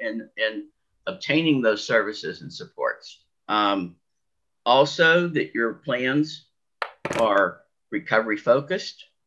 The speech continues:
And when we say that, we mean that, that you believe that they can recover from their disorder or their diagnosis, that they have the ability,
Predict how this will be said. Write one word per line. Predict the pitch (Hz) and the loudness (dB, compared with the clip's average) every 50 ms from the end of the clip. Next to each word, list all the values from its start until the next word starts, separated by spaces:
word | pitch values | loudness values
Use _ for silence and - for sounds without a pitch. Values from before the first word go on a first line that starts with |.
| _ _ _ _ _ _ _ _ _ _ _ _ - | _ _ _ _ _ _ _ _ _ _ _ _ -2
And | 123 117 117 113 117 113 113 113 110 113 | 2 4 4 6 6 4 4 2 0 -2
when | 117 117 | -2 -2
we | 117 113 104 | -2 -2 -4
say | 104 - 123 117 123 123 | -2 0 0 0 2 2
that, | 135 151 156 143 - - | 2 2 2 2 2 -2
we | 135 123 117 | -4 -4 -4
mean | 120 120 113 120 123 123 117 | -2 -2 -2 -2 -2 -2 -2
that, | 107 104 - - - _ _ _ | -2 -2 -4 -4 -8 _ _ _
that | - 107 95 - - _ _ | -2 -2 -2 -2 -6 _ _
you | 101 113 127 135 | -6 -4 -2 -2
believe | 135 131 120 110 107 104 107 113 117 127 139 151 147 143 | -2 -2 -6 -6 -6 -6 -6 -4 -2 -2 -2 -2 -2 -4
that | 101 95 - | -8 -8 -4
they | - 107 107 | -4 -4 -4
can | 104 - - 104 98 101 - - _ _ _ _ _ - | -4 -6 -6 -6 -6 -6 -8 -12 _ _ _ _ _ -6
recover | 101 101 87 - - 120 120 117 131 147 156 | -4 -4 -4 -2 0 2 2 2 2 0 -2
from | 151 - - 98 95 101 98 - - - | -2 0 0 0 0 0 -4 -10 -6 -2
their | 120 104 101 98 | 0 0 0 -2
disorder | 98 98 95 - - - 101 104 113 117 139 143 147 156 160 156 - _ | -4 -8 -8 -8 -8 -6 -4 -2 -2 0 2 2 2 2 0 -2 -6 _
or | 101 98 98 | -6 -4 -4
their | 98 92 95 95 | -2 -2 -4 -2
diagnosis, | 92 101 95 95 90 87 - 101 92 98 101 - - 147 147 - | -2 0 0 0 -2 -4 -4 -4 -4 -4 -4 -6 -8 -10 -10 -10
that | - 104 - - | -12 -14 -6 -4
they | 95 95 98 95 98 - _ _ _ _ _ _ | -4 -2 -2 -4 -8 -12 _ _ _ _ _ _
have | - 123 120 120 120 123 | 2 4 4 4 2 0
the | 113 101 | -2 -2
ability, | 90 87 87 - 101 104 107 120 131 127 139 147 151 175 175 - | -2 -2 -4 0 2 4 4 4 2 2 0 0 -2 -2 -4 -8